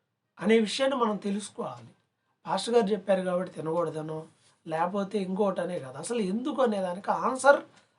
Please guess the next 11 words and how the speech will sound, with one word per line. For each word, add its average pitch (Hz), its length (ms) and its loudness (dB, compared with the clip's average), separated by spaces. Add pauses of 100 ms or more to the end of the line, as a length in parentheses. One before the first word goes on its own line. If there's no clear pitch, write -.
(160)
ప్రతి 233 480 -2
క్రైస్తవ 220 640 -4
విశ్వాసి 202 760 -4 (440)
తప్పకుండా 208 560 2
తెలుసుకోవలసినటువంటి 190 1200 -4
అవసరత 147 640 -10 (420)
ఎంతో 175 360 -4
ఉన్నది 160 420 -4
అనే 156 120 -4
విషయాన్ని 139 640 -10 (500)
మనం 147 260 -6